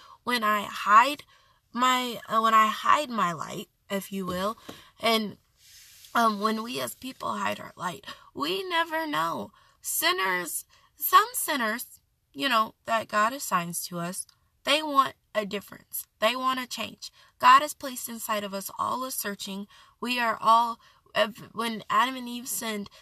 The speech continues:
that was the disconnection from God, but we need that connection. We long for that connection. That is why we try to fabricate that connection and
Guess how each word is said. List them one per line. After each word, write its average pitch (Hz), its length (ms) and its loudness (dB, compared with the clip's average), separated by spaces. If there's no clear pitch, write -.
that 226 200 8
was 240 160 -4
the 214 120 -10
disconnection 214 800 -8
from 190 240 -10
God, 202 420 4
but 190 180 -10
we 233 200 -10
need 262 380 -8
that 196 200 -4
connection. 196 500 -10
We 208 140 -8
long 208 300 0
for - 160 -18
that 190 180 -6
connection. - 520 -10
That 220 160 6
is 247 180 -10
why 220 200 0
we 220 160 -10
try 214 460 -2
to 214 420 -8
fabricate 208 680 6
that 196 180 -2
connection 185 720 -8
and 185 280 -6